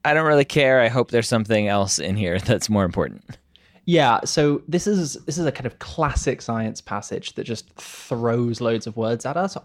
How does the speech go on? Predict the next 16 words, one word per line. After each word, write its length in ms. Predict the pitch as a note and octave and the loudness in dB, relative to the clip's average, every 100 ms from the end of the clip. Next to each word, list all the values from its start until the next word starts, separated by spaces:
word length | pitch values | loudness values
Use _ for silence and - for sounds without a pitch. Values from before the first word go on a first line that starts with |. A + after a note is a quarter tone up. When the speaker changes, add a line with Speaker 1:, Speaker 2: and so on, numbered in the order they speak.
| - | -2
Speaker 2:
What 180 | E3+ | 2
I, 300 | F3+ G#3 G3 - - | 4 2 2 -2 -12
I 60 | |
kind 160 | - D#3+ | -8 -4
of 140 | B2+ | -4
mentally 460 | C3 C3 C3 - C3 | 0 -2 -2 -4 -6
try 220 | - A#2+ | -2 -2
to 120 | A2+ | -2
do 100 | - | -4
with 140 | A#2+ A2+ | -4 -2
my 140 | A2+ | -4
highlighting 560 | A2 A2+ A2+ A2+ - A#2 | 0 0 0 -2 -4 -4
here 180 | A#2+ C3+ | -2 -2
is 140 | C3 | -4
just 200 | - B2 | -6 -10
maybe 640 | B2 B2+ C#3 D3 C#3+ C3+ | -6 -2 0 0 0 -2